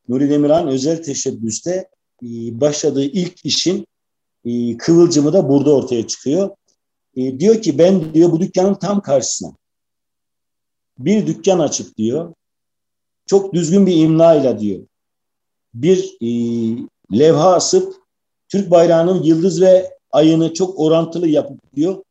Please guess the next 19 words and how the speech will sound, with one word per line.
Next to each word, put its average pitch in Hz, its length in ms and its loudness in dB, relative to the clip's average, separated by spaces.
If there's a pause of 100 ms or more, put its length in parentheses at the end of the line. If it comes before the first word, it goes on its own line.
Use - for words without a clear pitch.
(200)
"bu 175 120 -2
insanın 160 340 -4
karşısına 170 640 -4 (440)
bir 160 240 -2
dükkan 160 260 -2
açıp 147 380 -6
bununla 160 220 0
mücadele 170 480 2
edebilir 165 340 0
miyim?" 127 260 -4
diye 190 240 -4 (380)
düşünüyor 185 640 -2 (500)
ve 165 180 0
ertesi 180 360 0
sabah 185 440 0 (420)
geliyor, 151 320 2
o 160 80 -2
dükkanı 151 340 -8
kiralıyor. 110 560 -4